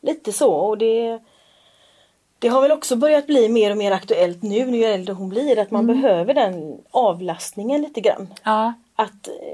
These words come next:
Speaker 1: och det har vi ju, både kompisar och familjemedlemmar som liksom själva har erbjudit sig att vi skulle gärna ta Ally en helg.
Speaker 2: Ja.
Speaker 1: Och förr så tänkte man i början så här, "Gud,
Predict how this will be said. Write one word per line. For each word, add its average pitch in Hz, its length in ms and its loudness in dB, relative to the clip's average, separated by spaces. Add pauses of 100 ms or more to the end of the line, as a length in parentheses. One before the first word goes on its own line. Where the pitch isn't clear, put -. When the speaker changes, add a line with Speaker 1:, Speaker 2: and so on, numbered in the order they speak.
Speaker 1:
och 214 120 -2
det 247 60 4
har 254 240 2
vi 214 80 -8
ju, 277 140 -2
både 247 240 0
kompisar 247 760 0
och - 400 -2
familjemedlemmar 175 1800 -4
som 190 260 -8
liksom 185 340 -8
själva 190 360 -2
har 220 180 0
erbjudit 170 460 -4
sig 262 180 -2
att 233 140 -8
vi 208 260 -8
skulle 208 240 -8
gärna 233 260 -6
ta 285 320 0
Ally 170 220 -4
en 165 120 -6
helg. - 400 -16
Speaker 2:
Ja. 226 280 -6 (380)
Speaker 1:
Och 226 120 -4
förr 269 260 4
så 269 160 -6
tänkte 247 300 0
man 202 120 0
i 196 40 -2
början 190 340 -2
så 202 60 -4
här, 170 100 -4 (120)
"Gud, 196 340 -12